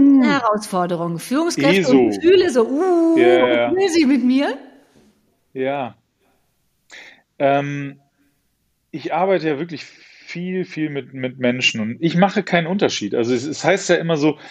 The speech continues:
Speaker 2: oh, ist das jetzt ein Experte für Führungskräfte, für Manager oder sonst was? Und weißt du, ich mache keinen Unterschied. Mensch ist Mensch. Wir ticken ganz, ganz ähnlich, auch wenn wir andere Bedürfnisse haben. Aber, ähm,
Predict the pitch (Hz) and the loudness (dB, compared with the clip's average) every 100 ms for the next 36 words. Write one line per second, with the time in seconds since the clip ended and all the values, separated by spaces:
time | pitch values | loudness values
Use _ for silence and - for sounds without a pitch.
0 | - - 175 160 - - 160 - 147 131 | -8 0 4 2 0 -8 -8 -10 -16 -14
1 | - 160 175 - - - 196 190 - - | -6 -4 -4 -8 -14 -10 -8 -8 -10 -6
2 | 165 156 156 143 - 123 170 196 151 165 | -6 -6 -6 -6 -6 -6 -4 -4 -2 0
3 | 160 139 170 - 113 110 - 120 170 - | 2 0 -4 -8 -10 -10 -6 -2 0 0
4 | 196 - - - _ _ _ _ - 143 | -2 -4 -20 -20 _ _ _ _ -8 -8
5 | - 151 202 214 202 - 175 170 202 165 | -4 -2 0 0 -2 0 0 0 0 -2
6 | - 139 131 180 208 135 - 180 151 185 | -2 -6 -4 -4 -4 -6 -4 -4 -2 -4
7 | 233 - - - _ 139 127 - 208 175 | -4 -4 -6 -14 _ -10 -8 -4 -4 -4
8 | 165 _ - 143 156 233 240 185 156 - | -8 _ -16 -2 0 0 -2 -4 -4 -2
9 | 147 202 196 160 135 156 139 147 185 202 | 0 0 0 0 -2 -2 -4 -2 0 2
10 | 139 117 139 143 113 - 104 110 135 170 | 0 2 0 0 -6 -8 -6 -4 -6 -4
11 | 139 127 131 - 135 127 | -2 2 2 0 -4 -6